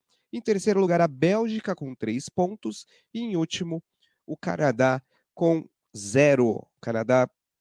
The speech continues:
duas derrotas até aqui. Ah,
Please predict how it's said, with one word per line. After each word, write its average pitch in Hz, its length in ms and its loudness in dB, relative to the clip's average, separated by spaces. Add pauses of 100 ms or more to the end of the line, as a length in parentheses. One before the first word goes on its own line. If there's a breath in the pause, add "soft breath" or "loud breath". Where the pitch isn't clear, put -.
(120)
duas 127 580 2
derrotas 113 680 0
até 113 280 -2
aqui. 107 400 -6 (640 soft breath)
Ah, 120 680 2